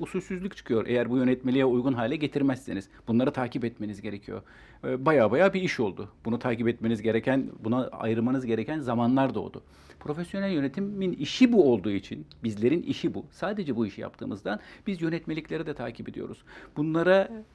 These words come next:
hizmet eden firmaları, kuruluşları da takip ediyoruz. Bunların içinden en ekonomik, en verimli olanı da seçip bunlar eliyle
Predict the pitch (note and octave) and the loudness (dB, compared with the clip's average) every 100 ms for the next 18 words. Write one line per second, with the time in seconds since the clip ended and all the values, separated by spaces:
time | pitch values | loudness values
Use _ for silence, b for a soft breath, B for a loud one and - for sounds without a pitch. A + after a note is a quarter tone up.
0 | _ _ _ C#3+ C#3 E3+ D3+ C#3 D#3+ - | _ _ _ -6 -4 -4 -2 -2 -4 -2
1 | C3+ C#3+ D3 D3+ C3 B2+ B2+ - B2+ D#3+ | -2 2 0 -2 -4 -4 -2 -4 -4 -4
2 | C3 G2 - G2 F2+ G2+ A#2 B B - | -4 -6 -8 -10 -8 -8 -10 B B -4
3 | D3+ E3+ E3 C#3+ D#3 - D3+ C#3+ A#2 B2 | 0 0 -2 -2 -2 0 2 2 0 0
4 | A#2 C#3+ - B B B C#3+ D3 C#3 C3 | 2 0 -4 B B B 0 2 4 4
5 | B2+ C3+ B2 B2+ C#3 A2 F#2 - - - | 4 2 2 2 2 2 0 -8 -20 -4
6 | - D#3 C4 - b b b b b E3 | -2 0 -2 -4 b b b b b -2
7 | E3+ G#3+ A3+ D3 C3 A#2+ B2+ G#3+ - | 4 4 4 2 0 2 2 0 -2